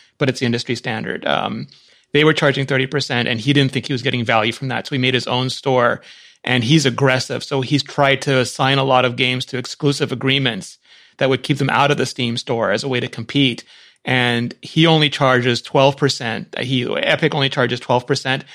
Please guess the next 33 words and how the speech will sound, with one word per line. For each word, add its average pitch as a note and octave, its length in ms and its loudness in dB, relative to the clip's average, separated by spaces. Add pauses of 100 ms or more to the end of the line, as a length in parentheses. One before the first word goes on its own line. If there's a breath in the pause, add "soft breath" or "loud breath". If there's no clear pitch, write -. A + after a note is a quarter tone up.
(220 loud breath)
They D3+ 80 4
do D#3 160 4
charge D#3+ 240 2
a C#3+ 80 4
licensing C#3 480 2
fee D3 200 2
for D3+ 120 0
the A#2+ 100 -2
Unreal C3 380 0
Engine, C3 400 -2
but C#3 100 -2
if C3+ 140 -6
you C3 80 4
use C#3 320 4
the C3+ 80 0
Unreal C3+ 340 2
Engine B2+ 400 0
inside C3 760 0 (340 soft breath)
the C3 120 2
Epic B2+ 240 0
store, C#3 380 4
you B2 100 4
get B2 200 0
that C#3 160 0
five B2+ 280 0
percent A#2+ 400 -4
back. A#2 380 0
So C3+ 120 -6
it's - 200 -10 (480 soft breath)
a C3+ 100 2
little D3 300 6
more E3 220 4
complicated, F3+ 720 0